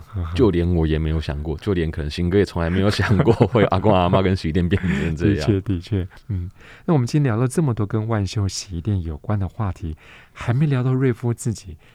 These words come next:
Speaker 1: 其实你把原本的传统产业转型，事实上这不只需要有远见跟眼光，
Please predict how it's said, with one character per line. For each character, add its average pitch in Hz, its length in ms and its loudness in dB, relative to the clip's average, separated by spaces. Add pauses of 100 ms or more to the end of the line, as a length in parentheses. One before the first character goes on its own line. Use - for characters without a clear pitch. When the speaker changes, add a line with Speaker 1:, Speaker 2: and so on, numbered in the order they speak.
Speaker 1:
其 - 120 -6
实 151 140 -2
你 165 100 2
把 98 180 -4
原 95 300 -2
本 92 160 -2
的 80 140 -6
传 113 380 -6
统 85 400 -8
产 78 360 -8
业 110 160 -2 (120)
转 76 280 -6
型， 82 320 -8 (400)
事 - 160 0
实 147 160 0
上 135 180 -2
这 123 100 -4
不 147 200 -4
只 98 160 -4
需 - 200 -8
要 101 80 0
有 90 180 -4
远 90 340 -4
见 110 300 0
跟 110 200 -2
眼 78 200 -8
光， 101 240 -2